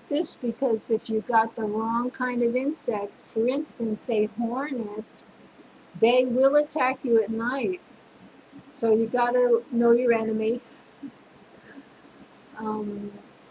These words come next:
and, um, I, I think that anything we do and go through, any phase of life, any experience that's not very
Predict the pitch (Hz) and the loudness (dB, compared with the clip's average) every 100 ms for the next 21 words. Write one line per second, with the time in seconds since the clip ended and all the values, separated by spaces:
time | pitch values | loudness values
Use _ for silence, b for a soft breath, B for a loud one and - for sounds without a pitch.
0 | - 214 208 208 208 208 202 202 202 208 | -12 -6 -4 -4 -6 -6 -6 -8 -12 -16
1 | - - - - - - - - - - | -18 -20 -20 -20 -20 -20 -20 -20 -20 -20
2 | - - 233 240 240 247 - 381 392 - | -20 -16 -10 -6 -4 -4 -4 -8 -6 -2
3 | 262 - 240 294 403 - 285 254 233 233 | -2 -4 -6 -4 -4 -4 -4 0 2 2
4 | 202 226 285 330 233 214 196 220 196 226 | -2 -6 -4 2 2 2 -4 -6 0 0
5 | 254 - 226 202 196 208 226 285 - 214 | 0 -2 -2 0 -2 -2 -4 -4 0 2
6 | 220 240 233 220 214 220 233 233 226 214 | 4 2 0 -2 -2 0 0 -2 -2 -2
7 | 202 - - 240 247 233 202 - - 202 | -2 -4 0 0 0 -2 -2 -4 -4 -4
8 | - - 220 233 240 233 220 233 226 214 | -4 -4 -2 -2 -2 -4 -2 0 2 0
9 | 202 | 0